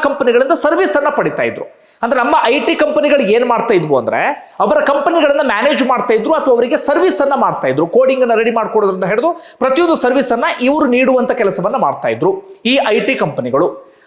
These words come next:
ಅವ್ರು ಹೇಗೆ, ಆ, ಈ ಆದಾಯವನ್ನ ಜನರೇಟ್ ಮಾಡ್ತಾ ಇದ್ರು ಅಂದ್ರೆ,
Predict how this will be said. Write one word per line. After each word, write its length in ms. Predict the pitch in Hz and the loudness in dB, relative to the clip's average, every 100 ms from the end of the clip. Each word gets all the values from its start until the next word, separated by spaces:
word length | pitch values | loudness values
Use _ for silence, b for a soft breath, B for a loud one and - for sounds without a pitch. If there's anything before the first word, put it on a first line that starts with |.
| b - | b 0
ಅವ್ರು 220 | 294 285 | 2 4
ಹೇಗೆ, 360 | 262 349 339 311 269 247 233 214 196 | 4 2 2 2 2 2 2 2 0
ಆ, 760 | 190 - - 135 127 147 151 165 | -2 -8 -18 -12 -6 -6 -6 -6
ಈ 320 | 196 190 202 | -6 -4 -2
ಆದಾಯವನ್ನ 580 | 208 220 285 320 302 294 | 2 2 4 4 2 2
ಜನರೇಟ್ 460 | 220 226 254 294 277 | 0 2 2 0 0
ಮಾಡ್ತಾ 320 | 233 208 185 | -2 0 -2
ಇದ್ರು 180 | 147 131 | -2 -2
ಅಂದ್ರೆ, 540 | 110 139 254 - B | -2 -2 -4 -6 B